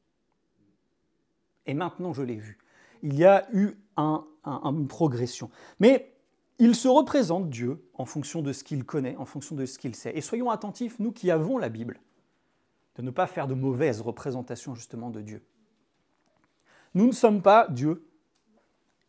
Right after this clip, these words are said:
et Dieu n'est pas nous, <laughs> dans le sens comme, comme nous. Peut-être que si on voit Dieu, on va dire, « Ah oui, je vois à peu près la ressemblance. » Comme des fois, on dit à un enfant, « Ah, c'est vrai qu'il ressemble plutôt à son père ou à sa mère. »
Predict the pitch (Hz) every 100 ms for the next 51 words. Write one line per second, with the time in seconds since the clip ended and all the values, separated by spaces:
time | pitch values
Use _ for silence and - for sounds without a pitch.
0 | _ _ _ _ 151 156 143 123 180 160
1 | - 156 151 147 160 147 - - 147 139
2 | 135 170 156 - - _ 156 151 143 -
3 | - 143 147 160 156 _ _ _ _ _
4 | _ _ _ _ - 151 240 240 - 220
5 | 220 214 175 156 190 160 202 247 226 165
6 | 156 160 185 185 214 208 139 143 143 196
7 | 175 - 143 202 180 165 160 180 170 156
8 | 127 - 170 180 170 - 226 220 170 202
9 | 190 170 - 226 208 214 196 214 226 220
10 | 185 180 - 220 208 - 175 190 180 170
11 | 190 175 160 - 175 151